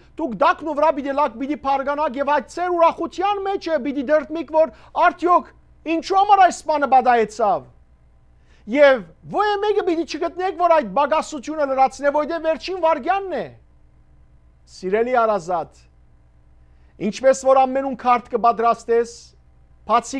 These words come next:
կպատրաստես, հրավեր կուղես, ամեն բանի առաջ, սիրելի երիտասարդ քույր և եղբայր, կխնդրեմ քեզ մե և նաև կմղեմ քեզ, որ առաջին հրավերը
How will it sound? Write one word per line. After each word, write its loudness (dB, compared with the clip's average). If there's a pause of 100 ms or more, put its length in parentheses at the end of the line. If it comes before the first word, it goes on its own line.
կպատրաստես, 0 (120)
հրավեր 2
կուղես, -2 (1040)
ամեն 2
բանի 0
առաջ, 0 (580)
սիրելի 2 (100)
երիտասարդ 2
քույր -6
և 2
եղբայր, -2 (480)
կխնդրեմ 0
քեզ 0 (140)
մե -2 (460)
և 0
նաև 2 (320)
կմղեմ 4
քեզ, -2 (1120)
որ 6 (140)
առաջին 4 (220)
հրավերը 6